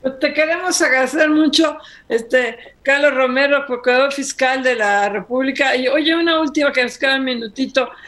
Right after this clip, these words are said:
De estos casos, la mayoría que llegan contigo, ¿su impuesto sobre la renta es iva o es un cacho y un cacho? O sea, ¿cuáles son las evasiones que más te llegan o el delito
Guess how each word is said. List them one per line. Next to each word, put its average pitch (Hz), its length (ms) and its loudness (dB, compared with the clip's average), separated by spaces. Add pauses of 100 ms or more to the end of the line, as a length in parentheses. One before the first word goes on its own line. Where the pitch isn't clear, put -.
(200)
De 294 160 0
estos 330 340 -2
casos, 302 420 -2
la 262 140 0
mayoría 262 680 0
que 285 80 -6
llegan 262 340 -2
contigo, 262 500 -2
¿su 269 140 -6
impuesto 285 560 -2
sobre 254 340 0
la 233 140 0
renta 262 540 -2
es 247 260 -2
iva 277 480 0
o 247 140 2
es 247 320 -4
un 254 80 -16
cacho 254 260 -4
y 254 60 -4
un 240 100 -4
cacho? 247 460 -2 (280)
O - 60 -18
sea, 262 80 0
¿cuáles 320 300 -2
son 311 160 -4
las 302 160 -2
evasiones 285 680 0
que 262 160 0
más 247 320 -2
te 254 140 -2
llegan 208 440 0
o 190 240 -2
el 196 100 0
delito 208 400 -12